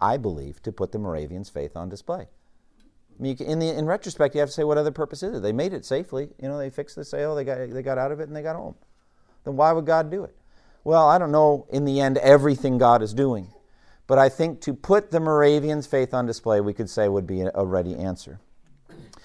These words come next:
Now, we've already seen the example of Sarah Edwards and George Mueller. I won't go back there again. Now, you have to understand, and I covered this somewhat on Wednesday, so if you were there on Wednesday, you, you heard this. The world's,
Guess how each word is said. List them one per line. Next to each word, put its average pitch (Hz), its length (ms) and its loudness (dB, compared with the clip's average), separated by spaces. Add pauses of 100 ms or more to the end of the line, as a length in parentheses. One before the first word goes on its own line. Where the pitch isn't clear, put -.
(220)
Now, 139 80 0
we've 143 100 4
already 143 220 8
seen 131 220 -2
the 123 80 2
example 110 600 0
of 101 300 2
Sarah 101 340 0
Edwards 92 380 -4
and 95 100 -8
George 90 280 -6
Mueller. 87 260 -4
I - 20 -4
won't 87 180 -8
go 87 100 -6
back 78 260 -6
there 73 300 -4
again. 76 320 -10 (760)
Now, 147 340 4
you 156 140 0
have 226 140 0
to 135 120 2
understand, 131 680 0
and 107 100 0
I 113 60 -2
covered 147 260 2
this 117 140 -2
somewhat 120 320 0
on 101 120 0
Wednesday, 107 380 -2
so 95 160 -4
if 95 100 -8
you 110 60 -6
were 104 60 0
there 101 160 2
on 98 100 -4
Wednesday, 98 380 -4
you, 92 140 -4
you 92 200 -6
heard 139 340 -2
this. 85 300 -6 (880)
The 139 80 -2
world's, 147 680 6